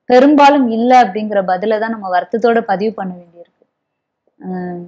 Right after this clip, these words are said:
அதுவும் குறிப்பா ஒரு பெண்ணா எழுதும்போது அந்த அங்கீகாரம் அப்படிங்கிறது ரொம்ப கஷ்டப்பட்டு நம்ம பெற வேண்டியதா இருக்குது.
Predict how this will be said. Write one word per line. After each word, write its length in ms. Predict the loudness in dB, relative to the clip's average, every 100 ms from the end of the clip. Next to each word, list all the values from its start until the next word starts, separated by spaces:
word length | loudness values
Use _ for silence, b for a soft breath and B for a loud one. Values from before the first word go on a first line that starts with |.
| -20 _
அதுவும் 300 | -2 0 4
குறிப்பா 320 | 2 4 2
ஒரு 240 | 2 0 -2
பெண்ணா 280 | 0 2 4 4
எழுதும்போது 840 | 2 0 -4 -6 -6 -4 -2 -2
அந்த 280 | -4 -8 -8
அங்கீகாரம் 580 | -6 -4 -4 -2 -4 -6
அப்படிங்கிறது 560 | -10 -10 -8 -8 -8
ரொம்ப 220 | -8 -8 -6
கஷ்டப்பட்டு 600 | -6 -4 -2 -2 -4 -6
நம்ம 200 | -6 -6
பெற 360 | -2 -2 -2
வேண்டியதா 280 | -4 -8 -10 -14
இருக்குது. 320 | -18 _